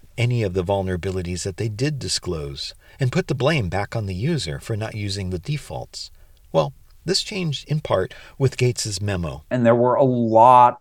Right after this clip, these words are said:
Speaker 2: of people who went through very real heroes' journeys as they tried to figure out what the heck do we do to help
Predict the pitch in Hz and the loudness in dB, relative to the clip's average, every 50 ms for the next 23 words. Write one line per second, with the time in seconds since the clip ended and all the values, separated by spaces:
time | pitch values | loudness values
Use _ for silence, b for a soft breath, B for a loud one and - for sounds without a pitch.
0 | _ _ 151 151 143 123 - - - - 127 117 - 135 120 117 117 - 135 127 | _ _ 8 8 8 8 4 -6 -4 -4 -4 -2 0 0 0 0 2 2 0 2
1 | 113 117 120 120 123 120 - - - - - 143 151 190 214 196 156 139 127 110 | 4 4 2 2 2 -2 -8 -18 -18 -8 -6 0 2 2 4 4 4 4 2 2
2 | 92 120 135 160 175 180 160 139 127 117 131 139 147 151 147 147 139 - 139 135 | 2 0 2 2 2 2 2 0 -2 -2 0 0 0 2 2 0 -2 0 0 0
3 | 123 123 123 120 120 117 113 110 104 107 107 104 104 107 117 117 104 85 76 67 | 2 4 4 4 4 4 0 -4 -8 -6 -4 -4 -2 -2 -2 -4 -4 -4 -6 -8
4 | - 76 92 - - - - _ _ _ _ 160 151 147 139 123 123 151 143 127 | -10 -8 -8 -8 -8 -8 -12 _ _ _ _ 6 6 6 6 4 4 2 2 2
5 | - - 147 127 127 131 127 - 131 - 147 131 117 117 120 117 117 117 117 113 | 0 2 4 6 6 4 4 0 -4 -2 -2 -4 -2 -2 2 4 6 6 6 4
6 | - 123 123 127 - - 127 - - 135 - - _ 123 110 135 131 120 120 120 | 2 -2 -2 -2 -2 -8 -10 0 0 0 0 0 _ -4 -2 0 0 2 2 0
7 | 120 113 107 120 143 151 127 101 98 98 95 101 107 107 - _ _ _ _ - | 0 0 0 0 2 2 2 0 0 0 -2 -2 -4 -6 -8 _ _ _ _ 2
8 | - 139 - - 131 135 135 - - - | 2 2 4 6 6 6 6 4 0 -12